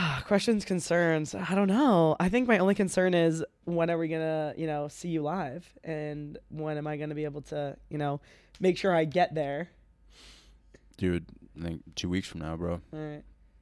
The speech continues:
Speaker 2: You're gonna get the invite, dude.
Speaker 1: At
Speaker 2: I'll
Speaker 1: Whi-,
Speaker 2: let
Speaker 1: at
Speaker 2: everyone
Speaker 1: White Bowl.
Speaker 2: Yeah, the fourteen people are watching right now, dude. They're
Speaker 1: <laughs> They're, you guys better come. White Bowl.
Speaker 2: Shout
Speaker 1: Two
Speaker 2: out,
Speaker 1: weeks.
Speaker 2: shout out White Bowl, dude.
Speaker 1: Yeah. Do you have a date for that? It's two weeks. <laughs>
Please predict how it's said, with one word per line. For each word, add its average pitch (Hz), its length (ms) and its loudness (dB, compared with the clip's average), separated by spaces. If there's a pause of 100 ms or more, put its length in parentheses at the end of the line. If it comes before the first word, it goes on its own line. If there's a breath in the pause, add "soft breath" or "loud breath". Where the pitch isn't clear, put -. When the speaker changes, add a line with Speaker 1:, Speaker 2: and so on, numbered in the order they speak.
Speaker 2:
You're 87 100 -6
gonna 87 120 -2
get 85 100 -2
the 82 80 -8
invite, 78 320 -8
dude. 78 140 -6
Speaker 1:
At 76 100 -6
Speaker 2:
I'll 82 80 -4
Speaker 1:
Whi-, 165 80 -2
Speaker 2:
let 80 100 0
Speaker 1:
at - 80 -4
Speaker 2:
everyone 165 140 0
Speaker 1:
White 170 220 -2
Bowl. 151 300 -4 (420)
Speaker 2:
Yeah, 85 100 0
the 78 60 -4
fourteen 95 400 -2
people 82 240 -6
are 78 40 -8
watching 78 340 -8
right 67 120 -14
now, 71 180 -12
dude. 69 180 -12
They're 76 260 -10 (220)
Speaker 1:
<laughs> - 180 -20
They're, 185 380 8
you 185 140 0
guys 175 220 8
better 165 200 6
come. 156 340 -2 (460)
White 170 240 4
Bowl. 151 320 2 (520 soft breath)
Speaker 2:
Shout - 140 -10
Speaker 1:
Two - 60 -2
Speaker 2:
out, 82 40 -2
Speaker 1:
weeks. - 280 -8
Speaker 2:
shout 85 160 -6
out 82 80 -6
White 80 180 -6
Bowl, 73 140 -10
dude. 78 220 -8
Speaker 1:
Yeah. 156 300 -8
Do 185 80 -2
you 185 40 4
have 175 80 4
a 165 60 -2
date 165 240 -2
for 196 100 -4
that? 185 280 -2 (960)
It's - 100 -18
two - 160 -8
weeks. - 380 -10
<laughs> 254 60 -2